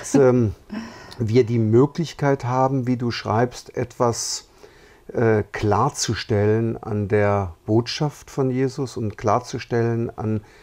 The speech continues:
und da wird's dann wirklich spannend, an der Botschaft von Maria Magdalena, die ja nun, äh, auch in der offiziellen Kirchenlehre so einen ganz speziellen,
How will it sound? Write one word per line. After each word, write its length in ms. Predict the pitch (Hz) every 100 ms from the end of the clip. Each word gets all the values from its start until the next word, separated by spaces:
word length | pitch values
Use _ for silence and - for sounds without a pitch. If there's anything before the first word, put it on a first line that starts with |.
| - - _
und 120 | 90
da 140 | 98 98
wird's 140 | 117
dann 160 | 117 104
wirklich 260 | - 104
spannend, 720 | - - 98 120 127 120 - -
an 220 | 110 107
der 360 | 107 107 104 - - - -
Botschaft 540 | 113 117 - 120 -
von 220 | - 110 104
Maria 360 | 98 104 110
Magdalena, 880 | 107 101 - 101 104 117 113 82 71 - _ - - _ -
die 80 | 104
ja 80 |
nun, 380 | 104 104 101 98
äh, 380 | - - 107 101 -
auch 260 | 107 110
in 200 | - 110
der 280 | 98 92 -
offiziellen 580 | 113 - - 127 110 110
Kirchenlehre 680 | - 113 - 107 98 107 104
so 80 | 107
einen 100 | 101
ganz 480 | 98 98 - - - _ _ _ -
speziellen, 920 | - - 101 - 104 107 113 101 90